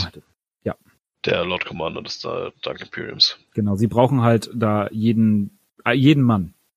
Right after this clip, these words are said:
Speaker 2: Sie brauchen im Dark Imperium jeden Mann.
Speaker 1: Ja.
Speaker 2: Um es nicht kom-, um nicht komplett die halbe Galaxie zu verlieren.
Speaker 1: Ja.
Speaker 2: Wen haben wir noch? White Scars.
Speaker 1: Spa-, Space Wolves.
Speaker 2: Äh, Space Wolves, äh, haben sie in einen eigenen Orden gesteckt, soweit ich das mitbekommen habe.
Speaker 1: Aber es sind noch welche bei den Space Wolves selber.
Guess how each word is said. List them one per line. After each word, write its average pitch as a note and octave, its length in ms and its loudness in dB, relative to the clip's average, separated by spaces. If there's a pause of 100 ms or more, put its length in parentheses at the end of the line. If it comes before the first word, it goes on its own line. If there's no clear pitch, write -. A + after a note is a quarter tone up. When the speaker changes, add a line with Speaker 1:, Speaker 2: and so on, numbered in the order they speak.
Speaker 2:
Sie A#2 100 -2
brauchen A#2 260 2
im A2+ 80 2
Dark A2 180 2
Imperium G#2 340 0
jeden G2 280 0
Mann. D#2 180 -8 (300)
Speaker 1:
Ja. - 100 -2
Speaker 2:
Um B2+ 60 4
es A2+ 160 -2
nicht - 160 -6
kom-, B2 180 2 (100)
um B2 280 -2
nicht C3+ 240 -2
komplett C#3 440 0
die C3+ 100 6
halbe B2 220 4
Galaxie A2 380 0
zu F2+ 140 -12
verlieren. C#2+ 360 -14 (600)
Speaker 1:
Ja. - 140 -6 (240)
Speaker 2:
Wen C3 160 2
haben C3+ 100 2
wir C3 80 0
noch? A2+ 240 -2
White B2 300 2
Scars. D#3+ 560 0
Speaker 1:
Spa-, - 20 -14 (140)
Space - 180 0
Wolves. E2+ 400 -4 (480)
Speaker 2:
Äh, C3 140 0
Space E3 320 2
Wolves, F#3 340 4
äh, C3+ 60 -2
haben B2+ 360 4
sie C3 200 4
in A#2+ 320 -2
einen A#2+ 140 -2
eigenen A#2+ 320 0
Orden D3+ 260 0
gesteckt, - 560 -4
soweit C#3 280 0
ich C#3 60 -6
das C#3 100 -6
mitbekommen D#3 500 -4
habe. E3 340 -4 (520)
Speaker 1:
Aber A2 160 4
es G#2 80 0
sind A#2 100 0
noch G#2 160 2
welche F#2+ 240 0
bei F2+ 100 -2
den F2+ 100 -8
Space - 240 -6
Wolves - 140 -6
selber. D#2+ 320 -8